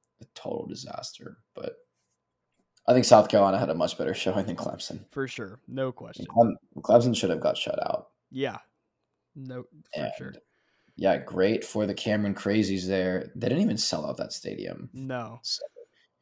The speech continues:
Speaker 1: yeah, great for Duke. I don't, it's so funny. No one likes Duke in basketball.
Speaker 2: But everyone
Speaker 1: Everyone's
Speaker 2: loves them
Speaker 1: Duke
Speaker 2: tonight in football. Yeah.
Speaker 1: Yeah. But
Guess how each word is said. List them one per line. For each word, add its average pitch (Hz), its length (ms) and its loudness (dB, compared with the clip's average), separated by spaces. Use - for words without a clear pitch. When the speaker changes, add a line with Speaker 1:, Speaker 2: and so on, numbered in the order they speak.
Speaker 1:
yeah, 113 140 2
great 120 280 2
for 135 140 0
Duke. 110 440 2
I 104 60 8
don't, 131 240 10
it's 104 140 -4
so 151 160 6
funny. 98 360 0
No 104 120 4
one 131 160 10
likes 107 200 2
Duke 104 180 -2
in 92 80 -2
basketball. 67 720 -2
Speaker 2:
But 156 140 -6
everyone 151 240 2
Speaker 1:
Everyone's 101 240 2
Speaker 2:
loves 131 220 -2
them 127 100 -10
Speaker 1:
Duke 127 80 -6
Speaker 2:
tonight 123 160 -8
in 117 80 -16
football. 120 540 -14
Yeah. 104 200 -16
Speaker 1:
Yeah. 76 340 2
But 101 460 6